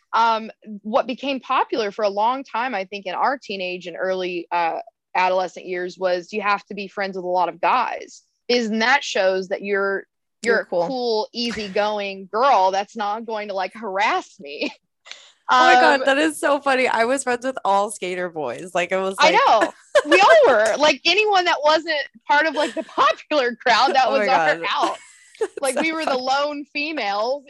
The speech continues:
Speaker 1: in these male pods. <laughs> Um,
Speaker 2: I'm dying.
Speaker 1: so
Speaker 2: That is hilarious. That's so true.
Speaker 1: so I feel like we were the alternate females is really what
Speaker 2: Mm-hmm.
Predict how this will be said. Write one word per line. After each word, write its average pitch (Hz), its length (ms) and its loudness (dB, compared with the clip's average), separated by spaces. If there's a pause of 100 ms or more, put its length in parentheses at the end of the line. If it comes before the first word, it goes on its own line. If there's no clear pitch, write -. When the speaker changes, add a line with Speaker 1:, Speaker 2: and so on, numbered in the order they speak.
(120)
Speaker 1:
in 240 80 -18
these 277 340 -4
male 226 640 -4
pods. 220 720 -4
<laughs> - 40 -20 (1000)
Um, - 80 4 (280)
Speaker 2:
I'm 370 320 0
dying. 247 380 4
Speaker 1:
so 208 100 -2
Speaker 2:
That - 40 -6
is 233 160 -4
hilarious. 196 760 -4
That's 226 280 -6
so 180 160 -10
true. - 420 -8
Speaker 1:
so - 100 -4 (380)
I 381 120 2
feel 453 140 -2
like 381 140 -2
we 320 120 -2
were 294 120 -6
the 233 240 -8
alternate 202 560 0
females 175 540 -10
is 170 140 -18
really 190 200 -4
what 202 140 -6
Speaker 2:
Mm-hmm. 180 160 -6